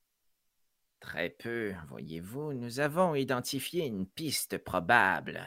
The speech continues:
Puis elle fouille dans sa pile de parchemin, puis elle sort un parchemin d'une excellente facture, d'une très bonne qualité. Vous reconnaissez un sigle qui a été ancré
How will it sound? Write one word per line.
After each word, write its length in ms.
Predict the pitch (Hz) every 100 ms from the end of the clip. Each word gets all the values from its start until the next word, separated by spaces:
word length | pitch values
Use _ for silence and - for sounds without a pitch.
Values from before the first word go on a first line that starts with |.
| -
Puis 100 | -
elle 100 | 87
fouille 260 | 92 143 147
dans 160 | 110 90
sa 280 | 90 85
pile 280 | 82 135 113
de 60 | 95
parchemin, 600 | 87 - - 95 92 131 - - - -
puis 80 |
elle 80 | -
sort 200 | - 202
un 120 | 120
parchemin 580 | - 104 - 110 135 196 196 _ _ _ _ _ _ _ _ _ -
d'une 180 | 123 123
excellente 540 | 196 - 214 196 220
facture, 540 | - 104 - 101 113 143
d'une 160 | 87
très 220 | - 160
bonne 220 | 156 170 135
qualité. 480 | 107 82 - 139
Vous 120 | 110 95
reconnaissez 500 | 101 131 127 131 202
un 120 | 113
sigle 500 | - 147 156 104 87
qui 120 | -
a 60 | 87
été 420 | - 127 123 123
ancré 640 | 107 113 107 - 104 110